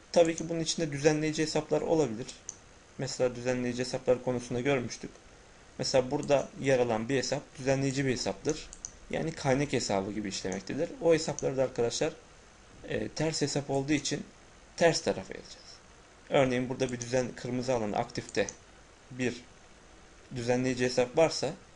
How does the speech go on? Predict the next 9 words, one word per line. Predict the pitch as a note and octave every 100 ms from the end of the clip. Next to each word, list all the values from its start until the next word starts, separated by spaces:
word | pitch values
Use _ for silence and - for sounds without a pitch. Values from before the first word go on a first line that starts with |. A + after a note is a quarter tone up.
| - -
onu | C#3+ C#3+ B3 - -
sarı | - - - D3+ D#3
alana | C3+ G#2 -
yazacağız. | - - - - -
Yani | B2+
tam | B2 D3+
tersi | C#3+ B2+ A#2 - - - - - - - - - - - - -
şeklinde | A2+ G2+ G2+ G2
yazacağız. | F#2+ G2+ G#2+